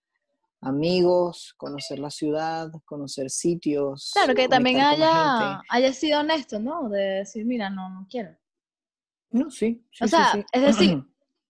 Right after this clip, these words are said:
Speaker 2: entender que las cosas no, este año yo creo que ha sido para ti, eh, creo yo desde afuera, ¿no? Que lo veo, de una lección de,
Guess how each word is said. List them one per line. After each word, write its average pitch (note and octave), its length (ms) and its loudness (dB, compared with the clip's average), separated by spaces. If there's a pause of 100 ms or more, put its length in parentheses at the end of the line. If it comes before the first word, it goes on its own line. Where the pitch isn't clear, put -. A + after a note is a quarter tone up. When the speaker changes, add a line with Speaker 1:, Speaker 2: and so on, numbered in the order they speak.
(880)
Speaker 2:
entender A#3+ 880 4 (180)
que G3+ 100 -4
las F#3+ 140 -6
cosas G3+ 280 -4
no, A3 380 -2
este B3 280 2
año E4+ 320 2
yo B3+ 160 0
creo A3 240 -4
que A#3+ 120 0
ha G#3+ 60 -2
sido F3 540 -8 (100)
para F#3 280 -6
ti, F#3+ 220 -12 (720)
eh, F#3+ 500 -6
creo F3 240 -2
yo F3 220 -4
desde D#3+ 220 -10
afuera, D#3 400 -10
¿no? A3 220 -14 (120)
Que - 100 -20
lo D#3+ 140 -16
veo, E3+ 280 -14 (960)
de G#3 460 -2
una G3+ 220 -2
lección B3 500 -2
de, A3+ 420 -2